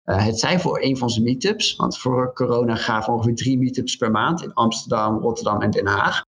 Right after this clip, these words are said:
En dan ging ik ook altijd mijn eigen project presenteren. Dus daar deed ik af en toe mijn eigen projecten voor. En ook gewoon eigen leuke projecten.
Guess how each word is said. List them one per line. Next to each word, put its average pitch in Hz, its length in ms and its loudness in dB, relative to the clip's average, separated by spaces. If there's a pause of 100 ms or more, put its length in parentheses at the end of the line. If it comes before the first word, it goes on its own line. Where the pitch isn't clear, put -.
En 135 80 -2
dan 131 80 -2
ging 151 140 2
ik 151 40 -2
ook 143 80 -4
altijd 135 200 0
mijn 135 120 -2
eigen 131 240 -2
project 123 320 -2
presenteren. 107 840 0 (380)
Dus 110 120 -4
daar 135 160 0
deed 170 100 2
ik 165 60 -2
af 156 100 -2
en - 60 -6
toe 160 100 0
mijn 151 120 0
eigen 151 180 -2
projecten 151 320 -2
voor. - 420 -2
En 127 120 -2
ook 135 140 0
gewoon 123 260 -2
eigen 123 360 0
leuke 120 260 0
projecten. 143 640 -2